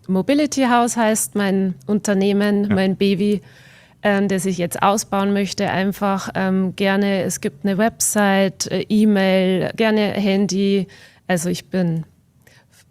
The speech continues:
Speaker 1: erreichbar.
Speaker 2: Super. Ähm, verlinken wir auch unter dem Podcast, also meldet euch gerne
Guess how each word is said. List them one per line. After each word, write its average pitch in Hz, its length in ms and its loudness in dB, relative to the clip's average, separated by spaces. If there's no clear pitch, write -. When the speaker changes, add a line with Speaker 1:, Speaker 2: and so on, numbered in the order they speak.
Speaker 1:
erreichbar. 180 640 -2
Speaker 2:
Super. 107 340 -2
Ähm, 107 280 -2
verlinken 143 320 0
wir 135 80 4
auch 123 120 2
unter 143 180 -2
dem 127 140 0
Podcast, 143 500 -2
also 113 300 0
meldet 113 340 0
euch 110 220 -4
gerne 110 380 0